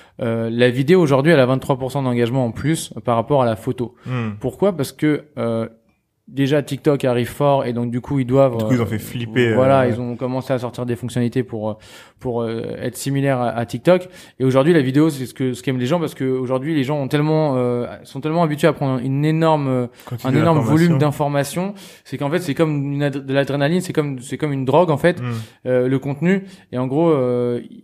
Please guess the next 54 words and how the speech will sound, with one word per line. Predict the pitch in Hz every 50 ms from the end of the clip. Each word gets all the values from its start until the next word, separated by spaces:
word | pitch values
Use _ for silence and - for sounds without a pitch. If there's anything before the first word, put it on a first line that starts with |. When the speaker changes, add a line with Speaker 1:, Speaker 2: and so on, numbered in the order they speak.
| - - -
Speaker 1:
c'est | - - 139
pour | 127 135 131
ça | 131 160 160
que | 147 143
TikTok | 123 - 127 - 143 143 143
Max, | 185 202 190 -
c'est | 135
parce | 127 117 -
que | 139
c'est | 127 - 131 131 123
des | 123 131 135
vidéos | 123 139 151 139 151 151 170 196 208 170
et | 139
en | 131 127
plus | 131 175
ça | 170 - 151
Speaker 2:
Très | 127 143 147
Speaker 1:
défile | 135 -
Speaker 2:
courtes, | - 156 143 - -
Speaker 1:
très, | - 95 123
Speaker 2:
ouais, | 123 117
Speaker 1:
très | - 165
Speaker 2:
ouais, | - 123 123 117
Speaker 1:
vite, | - -
très, | 104 113
Speaker 2:
ouais. | 113
Speaker 1:
très | 101 - 151
vite. | 139 127 - - - _ _ _ -
Et | -
en | 123 127 135
gros, | 139 151 185 208
maintenant, | 190 156 151 175 196
les | 185 156
jeunes, | 139 123 143 190 214 202 170
la | 143
génération | 135 127 135 139 135 131 127 - 143 139
Z, | 147 190 202 - -
qui | -
est, | 127 117 120 120 117
qui | - 127
est | 127
une | 123 117
super | 107 - - 139 123 147 139
génération, | 123 127 131 127 123 135 135 - 202
mais | 196 175 143 135 131
ils | 123
sont | - 139
habitués, | 135 139 147 160 170 170 - - 202
en | 170 143
fait, | 151 156 143
à | 143 135
avoir | 127 131 131 127
un | 123 123 131 139 147 160
énorme, | 175 180 185 185 185 190 180 170 147 135